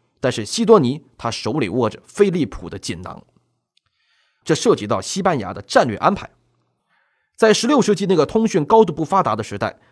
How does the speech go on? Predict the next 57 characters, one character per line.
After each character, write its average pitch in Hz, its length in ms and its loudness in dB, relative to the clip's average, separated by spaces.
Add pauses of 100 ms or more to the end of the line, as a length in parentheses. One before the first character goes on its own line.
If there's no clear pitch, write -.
菲 - 200 4
利 254 100 4
普 156 100 2
二 190 140 8
世 185 120 0
呢 147 100 2
担 185 180 2
心 202 180 0
自 190 120 -6
己 123 100 -4
这 123 80 0
位 135 120 2
贵 196 200 -2
族 147 100 0
老 120 140 0
哥 165 300 0
没 170 180 4
有 247 100 4
海 107 200 -4
战 131 160 -2
经 196 180 -2
验， 202 160 -2 (220)
被 131 300 0
英 165 100 -2
格 147 80 -4
兰 131 80 2
人 139 100 -2
坑 220 220 -2
掉 202 160 2
了， - 100 -16 (460)
于 185 80 -4
是 214 120 2
自 254 140 -2
己 95 260 -12 (160)
憋 240 220 2
在 135 160 -2
皇 165 240 -4
宫 170 180 -2
里 - 180 -8 (120)
写 107 340 -6
下 160 200 0
了 98 140 -10 (100)
决 139 260 -4
战 160 180 0
的 95 60 -10
大 107 220 -2
招。 127 260 0 (500)
西 - 240 -6
班 190 140 2
牙 131 140 0
的 120 40 -8
战 160 160 0
略 127 120 -2
是 123 80 -4
这 185 100 2
样 151 160 2
的： - 80 -20